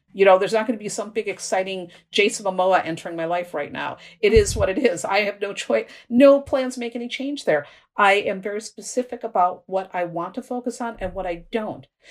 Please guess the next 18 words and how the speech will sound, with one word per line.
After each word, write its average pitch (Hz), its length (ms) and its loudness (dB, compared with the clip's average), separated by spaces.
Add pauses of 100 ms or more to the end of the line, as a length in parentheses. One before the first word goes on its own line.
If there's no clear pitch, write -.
(160)
Because 247 320 0
if 262 120 -4
I 220 100 2
don't 226 560 -6
come 226 240 -12
in 262 240 -4
with 269 200 -4
that, 156 340 -6 (220)
sometimes 359 500 -6
the 226 100 -4
reader, 240 240 -6
if 226 80 -6
they 226 80 -6
have 220 140 -6
nothing 233 280 -12
to 196 60 -12
go 240 300 -8
on, 185 240 -8